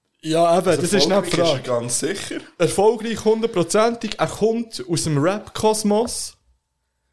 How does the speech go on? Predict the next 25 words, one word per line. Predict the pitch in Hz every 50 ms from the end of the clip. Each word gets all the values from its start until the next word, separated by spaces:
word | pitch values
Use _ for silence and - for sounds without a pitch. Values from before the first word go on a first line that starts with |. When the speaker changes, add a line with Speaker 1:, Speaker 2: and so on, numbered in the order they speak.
| _ _ _ _
Speaker 1:
Das | - 147 131 - -
definitiv. | 160 151 147 - 160 139 135 131 135 - 247 220 226 214 - 113
Speaker 2:
Ja, | 110 101 98 95 95 95 - _ _ _
das | - - - -
kann | 90 90 90
man. | 92 131
Speaker 1:
Was | 156 180 190 -
er | 196 170
jetzt | 175 180 190 190 -
für | 175 165
Musik | 160 170 180 - 196 185 -
macht, | 156 147 151 160 151 - - - _ _ _ _ -
ist | 131 127
vielleicht | - 165 156 151 135 -
auch | 147 156
immer | 185 202 190 175
noch | 170 165 165
ein | 170 151
Gespr-, | - - - - 135 143 - - 135
Sprechgesang, | - - - 147 151 - - - - - - 147 139 135 135 131 135 135 - - _ _ _ _ _ -
traditionell | - 131 127 131 139 135 - 147 131 123 120 120 117 117 117 120 120 _ _ _ _ _ _ _
untermauert | - 127 127 123 120 117 117 117 123 131 127 127 127 127 - - _ _ _ _ _
mit | - 120 120 113 113 113 113 - - - _ _ _ _
Schweizer | - - - 123 131 139 135 - - - 123 120 117 - - - - _ _ _ _ _
Handörgeli-Musik. | - 117 120 127 123 123 120 120 117 120 110 117 110 101 98 101 - - 110 - -